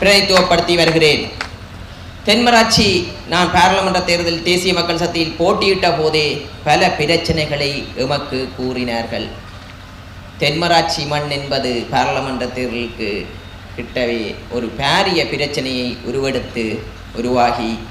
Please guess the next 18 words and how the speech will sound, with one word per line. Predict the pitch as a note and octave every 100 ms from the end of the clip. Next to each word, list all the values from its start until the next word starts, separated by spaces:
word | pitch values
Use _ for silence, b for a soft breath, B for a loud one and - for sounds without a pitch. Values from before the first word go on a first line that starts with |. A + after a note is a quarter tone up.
| -
ஒரு | A#2+
பாராளுமன்ற | A2+ B2 C#3 D3 C#3+ C3
உறுப்பினர் | B2 A#2+ A#2+ A#2 A2+ -
அதன் | B2 B2 B2
ஊடாகவும் | B2 A#2+ A#2 A2+ A2+
தெரிவு | A2 A2+
செய்யப்பட்டார். | A2 A2+ A2 A2+ G#2+ G2+ G2+ G2 -
அவர் | A2+ A#2+ A#2
இந்த | B2 B2+ A#2+ - -
பிரதேசத்தை | C#3 C3+ C3+ C3+ A2 A#2+ A#2 - -
சேர்ந்தவர் | C3 B2 A#2 A2 A2 G#2+
இல்லை, | A#2 A2 G#2 E2 - - -
பிறந்தவர் | B2+ D#3 D#3+ D#3 C#3
இல்லை. | A2+ G#2 G2 - - - - - B B - -
ஆனால் | E3 F3 D#3+ D3+ -
இந்த | C#3+ -
பிரதேசத்தின் | B2 C3 D#3+ D#3 D3+ D3 C3+ C3
ஊடாக | B2+ B2 A#2+